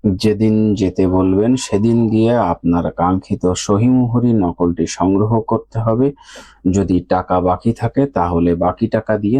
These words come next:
নকল সংগ্রহ করতে হবে। যেভাবে মামলার নথি উঠাবেন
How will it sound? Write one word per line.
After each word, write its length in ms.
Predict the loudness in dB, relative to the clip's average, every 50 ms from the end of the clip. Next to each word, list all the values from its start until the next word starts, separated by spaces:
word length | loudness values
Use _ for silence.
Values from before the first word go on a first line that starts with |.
| 0 0
নকল 360 | 0 -2 -4 -2 -2 -2 -2 -2 -4
সংগ্রহ 460 | -4 -2 0 0 2 2 0 0 0 -2 -4 -2 -2
করতে 340 | -4 -4 -4 -4 _ -4 -2
হবে। 300 | 0 -2 -2 0 -2 -4 -4 -8 -18 _ _ _ _ _ _ _ _ _ _ _ _ _ _ _ _ _ -20 -20 _ _ _ -2
যেভাবে 580 | -2 0 2 2 2 2 2 2 2 2 2 2 2 2 2
মামলার 520 | 2 2 2 2 2 2 2 0 0 0 0 0 2
নথি 400 | 2 0 0 -2 -2 -2 0 0 0 -2
উঠাবেন 460 | -6 -4 -4 -2 -2 -2 -4 -6